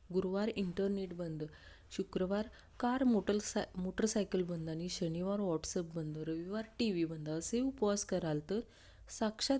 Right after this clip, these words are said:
देव पृथ्वीवर येऊन म्हणेल, "बस वेड्या, रडवशील काय?" मी काय म्हणतो,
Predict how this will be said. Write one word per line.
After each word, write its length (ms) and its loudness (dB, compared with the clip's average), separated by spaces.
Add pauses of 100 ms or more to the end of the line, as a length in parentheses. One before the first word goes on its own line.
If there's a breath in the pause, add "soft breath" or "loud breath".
(100)
देव 180 6
पृथ्वीवर 560 4
येऊन 220 4
म्हणेल, 440 0
"बस 280 2
वेड्या, 420 2 (500)
रडवशील 680 2
काय?" 320 -6 (760 soft breath)
मी 160 4
काय 240 4
म्हणतो, 480 2